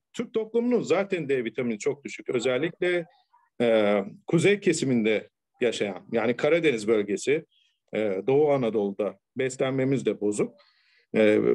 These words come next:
bu konuyu irdelememiz gerekiyor. Mesela D vitamini ne olmalı? Ne olmalı konusunda da bir şey yok. E, kolekalsiferol Ee,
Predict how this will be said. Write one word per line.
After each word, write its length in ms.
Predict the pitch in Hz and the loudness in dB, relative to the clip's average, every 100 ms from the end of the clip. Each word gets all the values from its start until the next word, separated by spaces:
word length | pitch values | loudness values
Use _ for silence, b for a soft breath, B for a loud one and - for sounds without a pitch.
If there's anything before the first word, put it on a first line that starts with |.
| - | -2
bu 360 | - - 160 | -8 -2 -2
konuyu 460 | 156 202 254 247 196 | 4 4 6 4 4
irdelememiz 640 | 175 185 202 208 220 226 170 | 2 4 4 2 2 0 0
gerekiyor. 400 | 147 107 104 104 | -2 -2 -2 -2
Mesela 460 | 165 160 170 147 131 | -2 -2 -2 -4 -4
D 220 | 139 208 | -4 -4
vitamini 480 | 220 196 202 240 208 | -4 -2 0 0 0
ne 100 | 233 | 0
olmalı? 540 | - 147 107 98 92 104 | -2 -4 -2 -4 -4 -4
Ne 120 | 147 | -2
olmalı 460 | 233 180 185 196 214 | 0 0 0 0 -2
konusunda 540 | 196 185 165 196 208 | -4 -6 -4 -2 -2
da 140 | 202 117 | -2 -6
bir 80 | 104 | -6
şey 220 | - 98 | -4 -4
yok. 260 | 95 - _ _ - | -4 -6 _ _ -10
E, 340 | 117 107 101 98 | -4 -2 -4 -4
kolekalsiferol 960 | 147 175 190 180 - 202 175 170 196 190 - _ _ _ - | -6 -6 -6 -8 -6 -6 -4 -2 -2 -4 -10 _ _ _ -8
Ee, 240 | 113 110 | -6 -6